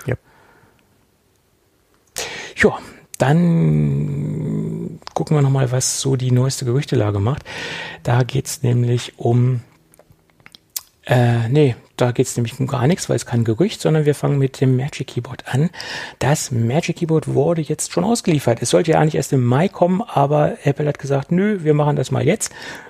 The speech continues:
Speaker 2: Wahrscheinlich, äh, ging es mit der Produktion schneller als gedacht oder die Container waren schneller da, als, äh, als sie es gedacht hatten. Äh, nee, sagen wir mal so. Ich vermute mal, das liegt an der Lieferkette oder an den, äh, ja,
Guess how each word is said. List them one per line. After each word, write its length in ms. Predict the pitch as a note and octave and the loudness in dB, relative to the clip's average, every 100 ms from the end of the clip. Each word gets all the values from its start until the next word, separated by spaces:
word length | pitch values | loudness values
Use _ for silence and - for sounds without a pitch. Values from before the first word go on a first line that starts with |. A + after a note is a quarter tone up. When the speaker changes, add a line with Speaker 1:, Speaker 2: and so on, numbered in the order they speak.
| - | -4
Speaker 2:
Wahrscheinlich, 520 | C#3 C#3+ D3 D#3 - | -2 2 2 0 0
äh, 240 | D3 C#3 B2 - - | 2 2 0 -8 0
ging 160 | D#3+ F3 | 0 2
es 140 | - | 0
mit 80 | D#3+ | 0
der 60 | D#3+ | 0
Produktion 540 | - D3 - - C#3+ | 0 -2 -2 -2 -2
schneller 340 | - D3+ C#3 | 0 0 2
als 180 | C#3+ C3 | 0 -2
gedacht 400 | - B2 D#3+ - | -2 0 -2 -2
oder 180 | C#3+ C#3 | -6 -4
die 140 | C3 | -4
Container 560 | - C3 B2 C#3 C3+ C3+ | -2 -2 2 2 2 2
waren 180 | B2+ C3 | -2 -2
schneller 320 | - C#3 C3+ | -2 0 2
da, 220 | B2 B2+ | 2 0
als, 440 | D3+ C3+ - - - | 0 0 -2 -6 -4
äh, 240 | D3 C#3 - - - - - - - - - - - - - | -4 -4 -6 -12 -12 -12 -14 -16 -18 -18 -18 -20 -20 -20 -4
als 220 | B2+ - | -2 0
sie 60 | D#3+ | 0
es 100 | - | 2
gedacht 480 | E3 B2 - - | 2 0 -2 -2
hatten. 300 | B2+ - B2+ - - - - - - - | 0 0 -2 -4 -12 -20 -20 -18 -20 -16
Äh, 120 | - | -8
nee, 180 | C3 B2+ | -4 -2
sagen 280 | - A#2+ C3+ | 0 2 4
wir 100 | C#3 | 4
mal 160 | D#3 D3+ | 2 0
so. 240 | - - - - - G3 | -4 -8 -20 -20 -14 -10
Ich 120 | D3 | -4
vermute 320 | - C3+ D#3+ | 0 2 0
mal, 160 | D#3+ D#3 | 0 2
das 160 | C#3+ - | 2 0
liegt 200 | D3 C#3+ | -2 2
an 80 | |
der 100 | C3 | 2
Lieferkette 580 | B2+ C#3+ A#2+ - - B2+ | 2 0 -6 -6 -6 -4
oder 240 | B2 G#2+ A#2+ | -2 -4 -4
an 180 | G#2+ G#2+ | -4 -4
den, 580 | A2 B2+ B2 A#2+ C3+ D#3 - | -4 -4 -4 -6 -10 -12 -12
äh, 1300 | D3+ - - - - - - - - - - - C3 | -12 -14 -16 -16 -14 -14 -16 -16 -16 -14 -14 -2 2
ja, 140 | G#2+ | 2